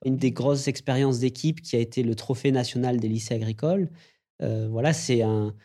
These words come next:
un trophée qui regroupe, euh, au moment du Salon de l'agriculture, une grande partie des lycées agricoles de France, et qui, euh, c'est une sorte de compétition au-, au-, autour de la présentation d'une vache à ce trophée. Sauf que finalement, la présentation de l'animal en soi, c'est qu'une petite partie.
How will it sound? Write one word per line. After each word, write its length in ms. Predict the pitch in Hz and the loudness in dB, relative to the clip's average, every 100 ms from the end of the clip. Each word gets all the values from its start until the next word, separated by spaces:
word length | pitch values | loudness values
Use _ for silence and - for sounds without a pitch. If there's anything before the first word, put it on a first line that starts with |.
| _ _ - | _ _ -2
un 120 | 127 | -2
trophée 580 | - - 147 170 170 170 | 0 2 4 6 4 4
qui 120 | 151 | 2
regroupe, 540 | 131 127 - 160 160 | 4 2 4 2 2
euh, 360 | 123 120 117 113 - | 0 4 4 2 4
au 120 | 151 | 6
moment 320 | 156 156 156 | 6 6 4
du 100 | 151 | 2
Salon 260 | 135 139 135 | 0 2 2
de 60 | |
l'agriculture, 840 | 131 123 123 120 131 131 143 143 - | 2 0 -2 -2 -4 0 0 0 -4
une 140 | - 120 | -4 -2
grande 280 | 123 151 156 | 2 2 2
partie 300 | 143 - 139 | -2 0 0
des 100 | 120 | 0
lycées 260 | 123 - | -2 -2
agricoles 400 | 131 120 117 117 | -2 -2 -2 -4
de 100 | 110 | -4
France, 480 | 110 - 151 180 - | -6 0 0 0 -2
et 100 | 123 | -4
qui, 480 | 120 - 139 156 143 | -6 -4 0 4 4
euh, 200 | 117 110 - _ _ - | 4 2 -4 _ _ -12
c'est 120 | - | -4
une 80 | 113 | 0
sorte 160 | 139 | 2
de 80 | 117 | 2
compétition 880 | 110 143 143 139 135 - 156 165 156 | 2 2 2 0 -2 0 4 6 4
au-, 200 | 135 - _ _ _ | 2 -4 _ _ _
au-, 460 | - - - - - | -18 -8 -8 -6 -6
autour 240 | 120 151 | -2 2
de 40 | 151 | 4
la 80 | 120 | 4
présentation 720 | - 147 147 147 131 - 160 | 4 4 4 2 0 2 4
d'une 220 | 135 123 | 4 2
vache 380 | 120 139 151 - | 4 2 2 -2
à 60 | |
ce 120 | 117 113 | -6 -8
trophée. 440 | - 117 175 185 - - _ _ - | -8 -4 -2 -2 -4 -20 _ _ -12
Sauf 220 | - 117 | -8 -6
que 80 | 127 | -4
finalement, 560 | - 175 170 156 165 | 2 4 6 6 6
la 100 | 165 | 6
présentation 560 | 131 131 131 127 123 139 | 4 2 0 0 -2 0
de 60 | 131 | 0
l'animal 480 | 123 123 131 131 | 2 2 2 0
en 80 | 120 | 0
soi, 380 | 120 - 160 175 | -2 0 2 2
c'est 180 | - 123 | 0 -4
qu'une 220 | - 127 | -4 -4
petite 340 | 135 135 - | -2 -2 -4
partie. 400 | - 135 - 131 | -6 -6 -6 -14